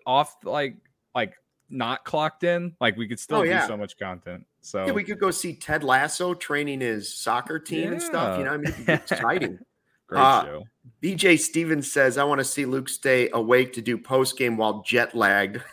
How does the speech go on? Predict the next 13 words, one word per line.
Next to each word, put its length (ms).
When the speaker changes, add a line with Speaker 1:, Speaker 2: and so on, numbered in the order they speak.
Speaker 2:
<laughs> 160
or 140
Speaker 1:
<laughs> 80
Speaker 2:
Cody 380
raging 440
about 340
bad 300
defense 540
and 120
jet 300
lag. 300
And, 320
uh, 300